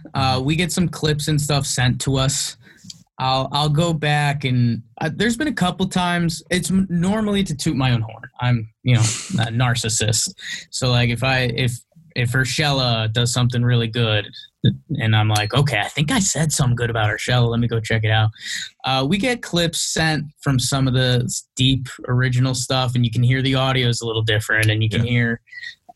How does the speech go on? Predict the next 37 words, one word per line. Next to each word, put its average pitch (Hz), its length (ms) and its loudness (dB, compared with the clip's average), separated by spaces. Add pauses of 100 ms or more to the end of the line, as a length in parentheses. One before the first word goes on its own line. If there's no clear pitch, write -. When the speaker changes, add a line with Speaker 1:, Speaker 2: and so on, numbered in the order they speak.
(140)
Speaker 1:
some 135 240 0
different 123 420 0
things 117 460 0
and 107 180 2
some 110 160 0
different 113 400 0
formats, 113 640 0 (140)
and 131 260 0 (100)
you, 185 180 2
you 175 180 0
hear 196 240 0
yourself 180 680 -4 (680)
get 170 240 2
a 143 80 -4
little 120 240 2
better. 107 300 -2
There's 120 180 0
Speaker 2:
Mm-hmm. 113 100 -4
Speaker 1:
definitely, 127 760 0 (260)
there's 120 200 2
definitely 139 460 0
some 120 200 2
of 113 40 0
that, 113 140 2
especially 190 420 0
the 107 160 -2
early 135 360 2
episodes, 147 600 -2 (1400)
pauses 123 680 0
and 110 160 -2
rhythms 117 640 2
and 110 80 -2
all 107 160 2
those 107 300 2
things. 107 340 2
But, 107 220 0 (680)
uh, 113 320 0